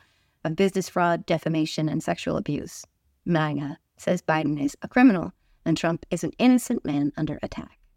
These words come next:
Biden's created more than fourteen million jobs while maintaining record low unemployment and a record high G D P and Dow. Donald Trump left office with fewer jobs than when he started, had the highest unemployment rate ever,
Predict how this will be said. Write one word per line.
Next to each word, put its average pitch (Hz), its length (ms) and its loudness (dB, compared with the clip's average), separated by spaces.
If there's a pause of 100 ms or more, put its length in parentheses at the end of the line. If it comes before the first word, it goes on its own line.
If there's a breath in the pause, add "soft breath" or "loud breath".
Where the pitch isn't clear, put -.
(640)
Biden's 190 420 6
created 175 340 0
more 170 160 0
than 160 120 0
fourteen 214 720 2
million 170 300 4
jobs 170 360 2
while 156 140 -2
maintaining 165 600 0
record 180 380 0
low 170 220 2
unemployment 202 640 2
and 170 120 -2
a 160 60 -2
record 175 600 0
high 160 360 -4
G 202 160 0
D 190 100 2
P 175 220 -2
and 156 180 -2
Dow. 196 420 2 (520)
Donald 190 220 4
Trump 190 200 -2
left 170 220 -2
office 160 300 -2
with - 100 -18
fewer 226 300 2
jobs 180 340 2 (240)
than 180 160 0
when 160 80 0
he 165 60 -2
started, 165 520 -2 (200 soft breath)
had 175 140 0
the 175 60 2
highest 226 400 2
unemployment 185 800 0
rate 156 280 -4 (220)
ever, 190 400 2